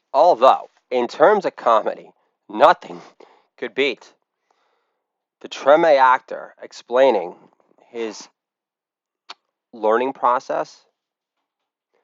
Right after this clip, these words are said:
about how he learned to discover what cured meats actually were to Phil when he said,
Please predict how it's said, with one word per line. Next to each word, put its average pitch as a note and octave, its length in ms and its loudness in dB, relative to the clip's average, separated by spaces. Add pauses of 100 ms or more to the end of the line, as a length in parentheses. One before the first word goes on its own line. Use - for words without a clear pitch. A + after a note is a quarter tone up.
(280)
about G#2 340 -4 (180)
how G#2 520 -4
he A2+ 180 -20
learned A2 160 -6
to - 20 -20
discover G#2+ 340 -8
what G2+ 200 -10 (480)
cured A2+ 340 -12
meats G#2+ 200 -12
actually G#2 320 -10
were G#2 160 -8
to G2 80 -18
Phil A#2 340 -6
when G#2+ 140 -14
he G#2+ 60 -12
said, G#2+ 260 -8